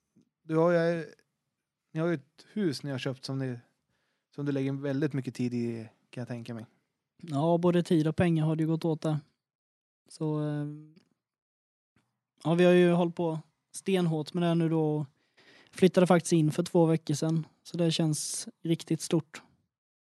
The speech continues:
Speaker 1: Ja, det kan jag tänka mig. Hur länge har ni hållit på med huset?
Speaker 2: <clears throat> Det är ju till och från i... Ja, det blev vattenskadat för fyra år sedan. Så det är till och från sedan dess.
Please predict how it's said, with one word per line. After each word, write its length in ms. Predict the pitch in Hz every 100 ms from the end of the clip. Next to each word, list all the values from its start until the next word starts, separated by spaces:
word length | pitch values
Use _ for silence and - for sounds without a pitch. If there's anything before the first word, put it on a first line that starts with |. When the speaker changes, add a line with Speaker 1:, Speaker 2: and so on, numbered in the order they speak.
| _ _ _ -
Speaker 1:
Ja, 140 | 127
det 160 | 156 143
kan 120 | 127
jag 80 | 123
tänka 280 | 135 131
mig. 100 | 143
Hur 60 | 127
länge 160 | 143 135
har 80 |
ni 60 | 135
hållit 240 | 135 175
på 140 | 196 180
med 160 | 120
huset? 360 | 127 165 - - _ _ _
Speaker 2:
<clears throat> 280 | _ _ -
Det 100 | 147
är 40 |
ju 120 | 165
till 240 | 170 185 170
och 80 |
från 320 | - 170 156 160
i... 420 | 165 160 165 165 -
Ja, 100 | 170
det 80 | 180
blev 200 | 180 180
vattenskadat 720 | 185 - 151 - 151 156 156
för 100 | 170
fyra 320 | 165 175 165
år 100 | 156
sedan. 280 | 143 175 160 - _ _ _ _ _ _ _ _ _ _ _
Så 100 | - -
det 60 |
är 40 | 165
till 240 | 185 175
och 80 | 165
från 320 | 165 156 160 - _ _ _ _ _ _
sedan 160 | - 170
dess. 320 | 156 - -